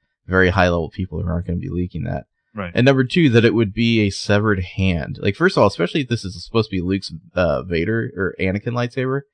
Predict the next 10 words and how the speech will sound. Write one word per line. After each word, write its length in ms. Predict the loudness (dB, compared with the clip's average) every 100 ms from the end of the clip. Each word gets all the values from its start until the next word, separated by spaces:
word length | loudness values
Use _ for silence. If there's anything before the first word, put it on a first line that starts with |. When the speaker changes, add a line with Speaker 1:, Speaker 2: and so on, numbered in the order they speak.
| _ _ _ _ _ _ _ _ _ _
Speaker 1:
What, 380 | -10 2 2 2 -4 -16 -14 -16 2
like, 240 | 2 2 _ _ _ _ _ _ -20 -20 -20 -20 _
thirty 260 | 4 4 6
years 280 | 6 4
later, 360 | 4 4 6 4
it's 160 | 4 -2
still 380 | 0 2 2
just 320 | 2 0 -2 0
floating 280 | 0 2
around? 520 | 2 4 4 2 0